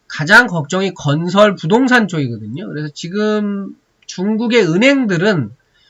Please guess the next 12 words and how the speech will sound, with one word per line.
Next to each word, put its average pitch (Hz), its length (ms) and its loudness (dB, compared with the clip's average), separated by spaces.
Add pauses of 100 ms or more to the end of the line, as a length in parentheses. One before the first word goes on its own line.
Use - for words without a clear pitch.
(140)
부동산과 269 800 2
관련된 180 480 2
부실이 170 840 -4 (500)
뭐 127 640 -4
이게 170 160 -4
얼마입니까? 139 580 -2
십억, 220 380 -8
백억, 147 220 -6
천억, 143 220 -10
삼천오백억 226 840 -2
달러 165 300 2
정도 127 580 -6